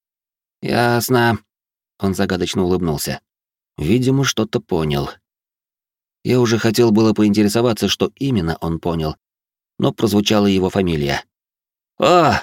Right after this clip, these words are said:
мой бой!» довольным голосом произнес Жозе.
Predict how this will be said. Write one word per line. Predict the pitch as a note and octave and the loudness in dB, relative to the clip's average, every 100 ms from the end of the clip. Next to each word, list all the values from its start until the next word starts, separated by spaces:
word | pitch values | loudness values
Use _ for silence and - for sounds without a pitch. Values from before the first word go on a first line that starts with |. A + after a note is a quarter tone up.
| - | -2
мой | A#2 D#3+ | 2 2
бой!» | D3+ F#3 B2 D2+ - _ _ _ - | 4 4 2 -2 -8 _ _ _ -8
довольным | E2+ F2 F2 F2+ | -4 -2 -2 -2
голосом | F2+ G2+ F#2 F#2+ | 0 -2 -2 -4
произнес | F2+ F2 F2 E2+ | -2 -4 -4 -4
Жозе. | E2 E2 D#2 C#2+ | -4 -4 -6 -8